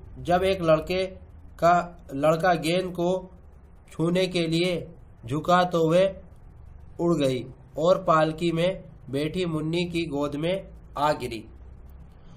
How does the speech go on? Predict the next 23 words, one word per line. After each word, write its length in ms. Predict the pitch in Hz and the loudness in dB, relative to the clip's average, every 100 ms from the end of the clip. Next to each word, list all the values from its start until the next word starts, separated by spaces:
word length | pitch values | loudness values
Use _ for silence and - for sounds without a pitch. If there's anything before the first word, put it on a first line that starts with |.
| - 143 | -16 -6
मुन्नी 300 | 165 190 208 | -2 0 0
की 160 | 208 | -2
समझ 340 | 196 165 165 170 | -2 0 2 0
में 180 | 190 175 | 0 -2
कुछ 220 | 175 170 | -4 -4
नहीं 240 | 160 165 | -2 0
आया। 420 | 139 139 131 - - - - | 0 0 0 -4 -12 -12 -4
जब 160 | 165 180 | 2 2
मुन्नी 360 | 180 180 190 180 | 2 0 0 2
ज़रा 380 | 175 180 185 185 | 4 4 2 -2
संभली 440 | - 147 156 175 | 0 2 2 0
तो 140 | 175 | 0
देखा 380 | 156 151 151 170 | -2 -2 2 2
कि 140 | 151 165 | 2 -4
उसकी 400 | - 160 180 165 | -4 -6 -6 -4
गोद 320 | 139 143 143 | 0 0 0
में 220 | 165 160 | -2 -2
गेंद 320 | 143 156 143 | -2 -2 -2
नहीं 160 | 139 160 | -2 -2
बल्कि 380 | 143 139 156 156 | -2 -2 -4 -2
एक 220 | 165 160 | -2 -4
चिड़िया 300 | 127 123 120 | -6 -2 -2
है। 300 | 123 110 | -2 -4